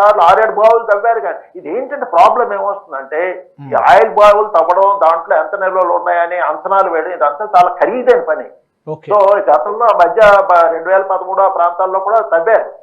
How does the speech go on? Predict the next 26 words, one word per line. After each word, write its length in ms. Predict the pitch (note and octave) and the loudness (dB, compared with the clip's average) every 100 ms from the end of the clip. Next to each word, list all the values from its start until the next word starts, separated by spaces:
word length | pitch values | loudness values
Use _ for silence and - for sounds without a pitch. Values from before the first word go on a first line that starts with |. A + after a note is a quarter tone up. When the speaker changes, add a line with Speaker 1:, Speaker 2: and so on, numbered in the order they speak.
| _ _ - | _ _ -6
Speaker 1:
తవ్వితే 300 | D#3 G3+ A3+ | -6 -4 -2
రమారం 340 | G3 G3 G#3 | -2 0 0
ఆరేడు 360 | F3 F3+ F#3 F#3 | 2 2 0 -2
బావులు 340 | F3+ F#3 G3+ | 0 2 2
తవ్వారు, 320 | G3 F#3+ A3 G3+ | 0 0 0 0
కానీ 200 | F#3 F#3+ | -4 -6
ఏమీ 460 | E3 G3+ B3 A#3+ - - _ E3+ | -8 -8 -6 -8 -10 -14 _ 2
కమర్షియల్ 500 | F3+ C#4+ C#4+ D4 C#4 | 2 2 0 0 0
గా 60 | |
వైబుల్ 320 | A3 F#3 - - | 0 -2 -4 -10
కాదు. 500 | A2+ - _ - D#3 | -12 -12 _ -8 -6
కమర్షియల్ 420 | B3 B3 B3+ B3+ | -4 0 0 2
గా 160 | A3 | 2
వైబుల్ 220 | A3 G#3+ G#3+ | 0 -2 0
కాదు 300 | G3+ G3 G3+ F#3+ | 2 4 4 0
అంటే 140 | G3+ | 2
అర్థం 300 | F3+ F#3+ G#3+ | 2 2 -2
ఏంటంటే, 600 | G#3 G3+ D3+ E3+ A#3+ - - _ D#3+ | -4 -8 -12 -8 -6 -8 -12 _ -2
మనం 160 | F#3+ | 2
అంత 180 | F3+ F3+ | 0 0
ఖర్చు 360 | F3 E3+ - G3+ A3 | 0 0 -2 -4 -2
చేసి 540 | G#3+ G#3+ A3+ A#3 A3+ | -2 -4 -12 -8 0
అక్కడ 280 | G#3 - F3+ | 0 2 0
ఉన్న 180 | F3+ G#3+ G3 - - D#3 | 0 2 0 -2 -6 2
ఆయిల్ 240 | F3 A3 G3+ | 4 2 -2
తీస్తే 560 | F#3 - F#3 F#3 - | -12 -12 -8 -6 -8